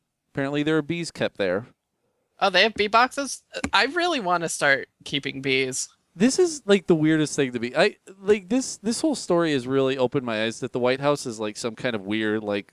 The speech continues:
Speaker 1: Neverland Ranch.
Speaker 2: <laughs> It really is. Except there's, like, a tube underground to the Pentagon and
Speaker 1: Yeah.
Speaker 2: a bomb shelter.
Speaker 1: <laughs> Exactly.
Speaker 2: Although, Neverland Ranch, you never know.
Speaker 1: <laughs> Yeah, exactly.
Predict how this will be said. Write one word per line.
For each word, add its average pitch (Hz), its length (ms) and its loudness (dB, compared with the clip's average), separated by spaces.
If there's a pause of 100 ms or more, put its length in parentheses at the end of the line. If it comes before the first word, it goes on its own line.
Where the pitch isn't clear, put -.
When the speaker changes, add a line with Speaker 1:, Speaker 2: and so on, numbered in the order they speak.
(120)
Speaker 1:
Neverland 101 480 -2
Ranch. 90 520 -8 (240)
Speaker 2:
<laughs> - 320 -4
It 247 1040 -2
really 220 440 -4 (120)
is. 180 340 2 (260)
Except 226 280 -2
there's, 196 160 4
like, 180 180 4
a 175 60 4
tube 165 640 0 (140)
underground 147 600 2
to 147 80 -16
the 139 80 -6
Pentagon 139 580 2
and 165 80 4
Speaker 1:
Yeah. 196 180 10
Speaker 2:
a - 40 -2 (200)
bomb 139 280 0
shelter. 131 460 0
Speaker 1:
<laughs> - 40 -4
Exactly. - 1000 -4 (160)
Speaker 2:
Although, 175 720 6
Neverland 160 460 2
Ranch, 143 440 0
you 147 100 -2
never 139 240 -4
know. 135 380 2 (160)
Speaker 1:
<laughs> - 80 -20
Yeah, - 1400 0 (140)
exactly. - 600 -4